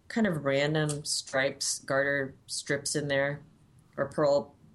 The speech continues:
pearled rose that, um, kind of break up the,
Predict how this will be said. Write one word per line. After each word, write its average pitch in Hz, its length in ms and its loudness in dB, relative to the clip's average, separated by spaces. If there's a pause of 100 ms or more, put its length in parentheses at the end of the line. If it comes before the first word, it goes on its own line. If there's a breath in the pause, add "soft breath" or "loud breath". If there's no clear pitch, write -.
(960)
pearled 147 400 2
rose 135 680 0 (680 soft breath)
that, - 320 -2
um, 143 440 -4 (1600)
kind 165 120 2
of - 160 -4
break 143 220 0
up 139 240 0
the, 135 300 0